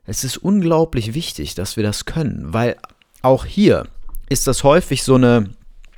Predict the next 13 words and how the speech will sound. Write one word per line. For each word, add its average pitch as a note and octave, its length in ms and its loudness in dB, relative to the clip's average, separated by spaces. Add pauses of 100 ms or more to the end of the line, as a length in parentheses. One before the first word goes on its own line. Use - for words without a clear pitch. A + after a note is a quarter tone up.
(180)
so A#2+ 160 0
ein A#2+ 80 0
versteckter C3 520 0
Egoismus, B2 540 0
der F#2+ 140 -2
dahinter G2+ 320 -4
steckt. - 420 -14 (540)
Ja, C3 240 2
ich - 160 -6
gehe C#3+ 100 2
dann A#2 220 4
hin C#3 400 2
und A#2+ 320 0